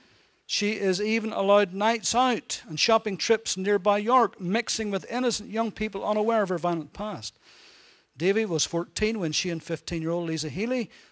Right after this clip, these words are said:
tortured and murdered Lily Lilly, then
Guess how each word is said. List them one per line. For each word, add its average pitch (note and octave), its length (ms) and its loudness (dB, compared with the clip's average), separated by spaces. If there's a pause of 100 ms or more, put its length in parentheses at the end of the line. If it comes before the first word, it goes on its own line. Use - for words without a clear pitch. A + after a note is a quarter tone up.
(160)
tortured G3+ 800 2
and F3 240 -4
murdered F#3+ 480 4
Lily G#3 520 0 (220)
Lilly, E3+ 540 -4 (1160)
then F3 380 -4